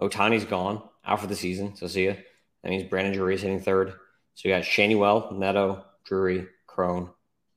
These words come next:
Walsh. Uh, so three first basemen, <laughs> basically. Then O'Hoppe hitting sixth. Who, O'Hoppe, talk about fire. O'Hoppe's been on fire as well of late.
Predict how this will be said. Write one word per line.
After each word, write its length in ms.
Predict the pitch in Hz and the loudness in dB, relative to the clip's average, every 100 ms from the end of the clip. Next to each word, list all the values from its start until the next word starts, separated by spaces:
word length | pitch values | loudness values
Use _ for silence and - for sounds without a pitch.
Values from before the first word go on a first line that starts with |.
| _ | _
Walsh. 340 | - 90 92 110 - - _ _ _ _ _ _ _ _ | -2 0 2 -2 -10 -16 _ _ _ _ _ _ _ _
Uh, 120 | - - | -14 -6
so 140 | 95 | -4
three 240 | 90 92 92 | -4 -4 -4
first 260 | 90 90 | -4 -4
basemen, 420 | 80 90 92 101 - - - - | -4 -4 -4 -8 -10 -16 -12 4
<laughs> 480 | 165 - 170 131 - | 4 6 4 2 0
basically. 580 | 139 110 110 110 110 110 - - - | 0 0 0 2 2 -2 -16 -18 -6
Then 100 | 92 | 0
O'Hoppe 340 | 101 95 87 90 | 0 4 4 4
hitting 260 | 95 92 | 2 2
sixth. 400 | 90 98 92 - - _ _ _ _ - | -2 -2 -4 -6 -20 _ _ _ _ 2
Who, 240 | 107 95 - | 2 2 2
O'Hoppe, 440 | 113 120 131 107 | 10 12 10 6
talk 120 | 110 | 4
about 180 | 110 107 | 4 6
fire. 380 | 104 110 92 92 | 6 6 4 -2
O'Hoppe's 340 | 101 104 110 92 | 4 6 6 0
been 120 | 92 | -2
on 140 | 92 | -2
fire 240 | 92 90 90 | 0 0 -2
as 80 | |
well 400 | 87 95 90 - _ _ - | -2 -2 -4 -8 _ _ -14
of 140 | 87 | -8
late. 280 | 87 90 - | -4 -4 -6